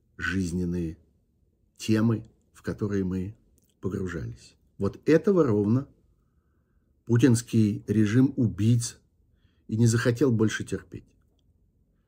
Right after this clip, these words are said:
Зачем им нужен живой человек, который продолжает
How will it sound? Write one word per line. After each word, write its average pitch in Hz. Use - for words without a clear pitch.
Зачем 123
им 98
нужен 82
живой 95
человек, 101
который 98
продолжает 107